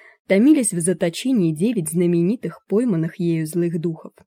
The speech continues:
Сейчас в колонном зале было темно. Точнее,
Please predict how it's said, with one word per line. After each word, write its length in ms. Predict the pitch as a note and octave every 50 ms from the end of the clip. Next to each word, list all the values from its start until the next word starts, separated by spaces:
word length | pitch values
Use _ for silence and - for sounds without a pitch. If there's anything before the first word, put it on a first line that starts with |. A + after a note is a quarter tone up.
| _ _ _ _ _ _ _ _ _ _ _ _ _ _ _ _
Сейчас 400 | - - G3+ - - D#4 E4 E4
в 80 | - -
колонном 440 | - F#3 F3 A#3 D4 C#4+ G#3+ F3
зале 280 | E3 D3+ G#3 C#4 C#4 G#3
было 240 | F3+ F#3 G3+ G3+ F#3+
темно. 440 | G3 - E3+ E3 D#3+ D#3 D#3 F#3 - _ _ _ _ _ _ _ _ _ _ -
Точнее, 600 | - E3 E3 - - - G3+ A3+ G3+ D#3+ D#3+